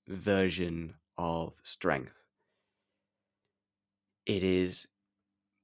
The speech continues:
used by those individuals who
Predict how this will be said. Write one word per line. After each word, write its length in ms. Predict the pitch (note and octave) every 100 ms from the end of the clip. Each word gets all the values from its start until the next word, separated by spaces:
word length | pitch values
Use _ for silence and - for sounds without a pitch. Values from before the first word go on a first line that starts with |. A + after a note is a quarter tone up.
| _
used 720 | G#2+ A2 C#3 D3 C#3 B2 -
by 260 | - G2+ G2
those 600 | F2+ A2+ A2+ G#2+ G2+ - - _ _ _ _
individuals 760 | A#2+ A2+ G2+ F#2 F2 F#2 - - - A2
who 540 | F#2+ F#2 F#2 F2+ E2+